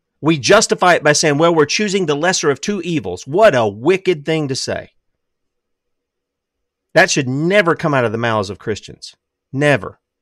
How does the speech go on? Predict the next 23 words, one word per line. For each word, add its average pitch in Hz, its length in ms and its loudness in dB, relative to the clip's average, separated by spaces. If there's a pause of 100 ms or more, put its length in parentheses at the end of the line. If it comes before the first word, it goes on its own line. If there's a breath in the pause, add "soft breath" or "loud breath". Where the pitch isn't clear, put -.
(520)
It - 60 -14
really 135 220 2
shouldn't. 123 420 -8 (1120)
Then 160 100 2
he 190 80 0
goes 185 220 4
on. 151 280 0 (840 soft breath)
"Defend 302 440 2
the 277 60 2
poor 127 560 4 (320)
and 190 320 4
fatherless." 113 800 2 (100)
What 262 240 4
are 277 60 0
we 285 160 0
doing 254 240 4
to 175 80 0
the 151 100 0
poor 185 300 2
and 139 100 0
the 127 60 -2
fatherless? 110 500 2
Well, 226 340 2